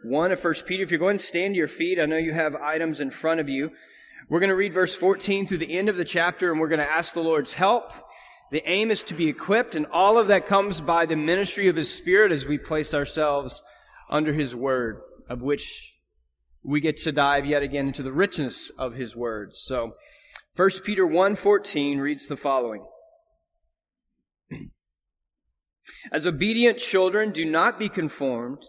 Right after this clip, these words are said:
to the former lusts which were yours in ignorance. But like the Holy One who called you, be holy yourselves in all your behavior, because it is written,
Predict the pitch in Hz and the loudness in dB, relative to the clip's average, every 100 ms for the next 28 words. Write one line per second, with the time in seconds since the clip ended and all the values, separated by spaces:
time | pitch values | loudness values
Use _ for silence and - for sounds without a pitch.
0 | - 156 147 - 185 214 214 165 165 - | -6 -6 -4 2 2 4 4 4 4 2
1 | 165 - 170 135 135 135 143 165 175 185 | -6 -2 -4 -2 -2 -2 -2 -4 -4 -2
2 | 196 147 107 95 - - - _ _ _ | -2 -4 -10 -12 -16 -16 -18 _ _ _
3 | _ _ _ _ _ - - 165 180 180 | _ _ _ _ _ -8 -2 2 2 2
4 | 170 180 208 240 240 233 220 233 143 143 | 2 4 4 4 6 6 4 -2 0 0
5 | 143 151 170 165 147 165 214 233 233 233 | 0 -2 -4 -4 -4 2 4 4 2 -2
6 | 220 - 156 151 165 151 170 - 180 214 | -2 0 2 2 0 -2 -4 0 2 4
7 | 208 220 220 190 214 160 117 - - - | 2 -2 -2 -2 -2 -2 -10 -16 -20 -20
8 | - _ - - 135 135 196 233 170 165 | -20 _ -14 -6 -2 2 2 2 2 0
9 | 160 147 147 | 0 -4 -4